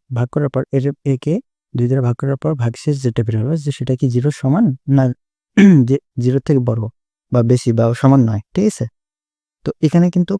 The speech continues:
অন্য কোনো অপশনই ব্যবহার করা যাবে না। ইয়েস আর নো। আপনার অন্য কিছু বলা যাবে না। ইয়েস অথবা নো দেবেন। ঠিক আছে? তো ইয়েস আর নো। কারণ শর্তের ক্ষেত্রে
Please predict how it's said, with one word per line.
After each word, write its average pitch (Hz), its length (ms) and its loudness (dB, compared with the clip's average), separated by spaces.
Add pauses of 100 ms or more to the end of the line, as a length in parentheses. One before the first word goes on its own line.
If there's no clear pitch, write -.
(100)
অন্য 156 220 2
কোনো 151 140 2
অপশনই 127 320 0
ব্যবহার 110 220 -2
করা 110 160 -4
যাবে 107 160 -2
না। 143 160 0
ইয়েস 139 280 0
আর 123 100 2
নো। 104 180 -2 (140)
আপনার 117 300 -4 (580)
অন্য 143 200 6
কিছু 139 220 0
বলা 107 200 -2
যাবে 107 200 -2
না। 151 100 0 (460)
ইয়েস 135 260 0
অথবা 127 300 -2
নো 113 220 4
দেবেন। 101 260 -4 (480)
ঠিক 202 80 -4
আছে? - 180 -4 (400)
তো - 100 -16 (120)
ইয়েস 147 300 2 (1300)
আর 120 160 0 (120)
নো। 107 200 4 (1900)
কারণ 117 220 -2
শর্তের 127 360 -2
ক্ষেত্রে 147 260 -2